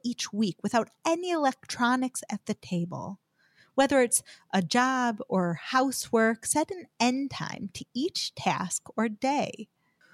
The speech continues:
While you may not be ready to go twenty-five hours without technology,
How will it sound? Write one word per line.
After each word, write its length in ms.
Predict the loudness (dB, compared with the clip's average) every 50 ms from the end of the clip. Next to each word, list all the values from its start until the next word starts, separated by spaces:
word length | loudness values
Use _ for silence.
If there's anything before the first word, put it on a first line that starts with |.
| -20 -4 _
While 120 | 4 6 6
you 120 | 8 6
may 200 | 6 4 4 4
not 220 | 2 0 0 0
be 120 | 2 4 6
ready 380 | 6 6 4 4 0 -4 -8
to 100 | -6 0
go 120 | 2 2 2
twenty-five 540 | 4 4 4 4 4 2 4 4 4 6 6
hours 600 | 6 6 6 4 4 2 0 -4 -6 -6 -2 0
without 420 | 2 4 4 4 4 4 2 0
technology, 840 | -2 -4 -2 -2 0 0 2 2 0 -2 -4 -6 -10 -12 -12 -12